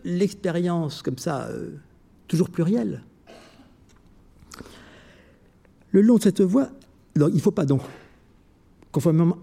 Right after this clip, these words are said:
conformément à cette expérience polypeiron, cet ethos polypeiron,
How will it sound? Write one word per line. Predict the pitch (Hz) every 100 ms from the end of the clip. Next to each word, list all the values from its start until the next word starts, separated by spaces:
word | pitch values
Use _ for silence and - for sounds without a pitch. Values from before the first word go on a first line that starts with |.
| -
conformément | 185 196 180 175
à |
cette | -
expérience | 139 - 143 143 135 - - - -
polypeiron, | 139 127 147 165 233 226 113 - -
cet | 117 151
ethos | 147 196 185 -
polypeiron, | 135 123 139 165 233